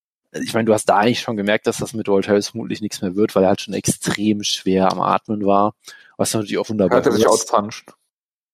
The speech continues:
Speaker 1: Das kann natürlich sein, ja. Ähm, man, du hörst es natürlich auch noch viel besser, wenn halt keine Zuschauer da sind, aber der wirkte schon so, als, als würde der kein, überhaupt keine Luft mehr
Speaker 2: Das
Speaker 1: kriegen,
Speaker 2: klingt,
Speaker 1: so.
Speaker 2: klingt nach, sehr,
Speaker 1: Ähm,
Speaker 2: sehr nach etwas, was du abfeuerst,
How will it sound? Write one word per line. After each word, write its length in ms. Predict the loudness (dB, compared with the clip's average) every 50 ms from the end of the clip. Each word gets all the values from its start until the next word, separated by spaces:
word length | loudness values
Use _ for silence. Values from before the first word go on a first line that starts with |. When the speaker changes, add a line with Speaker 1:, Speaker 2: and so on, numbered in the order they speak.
| _ _ _ _
Speaker 1:
Das 140 | -14 -12 -4
kann 100 | -2 -2
natürlich 220 | -2 -2 -4 -4 -2
sein, 340 | 0 2 2 2 2 0
ja. 340 | 0 0 2 2 2 2 0 -4 _ -2
Ähm, 340 | 0 0 0 0 -2 -8 -12 _ _ _ _ _ _ _ _ _ _ _ -14
man, 420 | -12 -10 -8 -6 -6 -6 -6 -8
du 120 | -6 -2 2
hörst 240 | 2 2 2 0
es 80 | -2 -4
natürlich 260 | -4 -4 -2 -2 0
auch 60 | -2
noch 100 | -2 -4
viel 180 | -4 -2 -2 0
besser, 480 | 2 0 0 2 2 2 2 2 0 -2
wenn 160 | -2 0 0
halt 120 | -2 -2
keine 140 | -4 -8 -8
Zuschauer 320 | -6 -6 -4 0 0 2
da 160 | 2 2 2 2
sind, 140 | 0 -2 -2
aber 140 | 0 0 0
der 240 | -2 -2 -4 -6
wirkte 320 | -6 -4 -6 -4 -4 -8 -4
schon 440 | -4 -2 -4 -4 -6 -10 -12 -8 -4
so, 100 | 0 2
als, 360 | 2 2 0 -2 -6 -6 -4
als 220 | -4 -4 -4 -6
würde 140 | -6 -6 -8 -8 _ _ _ _ _ _ _ _ _ _ _ _ _ _ _ _ _ _ _ 2
der 340 | 4 4 4 4 4 2 0
kein, 160 | -2 -2 -2
überhaupt 240 | -2 -2 -4 -6 _
keine 160 | -10 -8 -8
Luft 180 | -8 -8 -6 -6
mehr 80 | -4
Speaker 2:
Das 120 | -4 -4 -2
Speaker 1:
kriegen, 200 | 0 0 0 0
Speaker 2:
klingt, 20 |
Speaker 1:
so. 60 | -2
Speaker 2:
klingt 300 | -4 -4 -4 -6 -4 0
nach, 140 | 0 0 0
sehr, 460 | 0 -6 -10 -8 -4 0 2 2 2
Speaker 1:
Ähm, 220 | 2 2 2 4 4
Speaker 2:
sehr 120 | 4 4
nach 120 | 4 2 2
etwas, 260 | 0 0 0 0 0
was 140 | 0 -2 0
du 100 | 0 0
abfeuerst, 680 | 0 2 2 4 4 4 4 2 0 -2 -10 -20 -20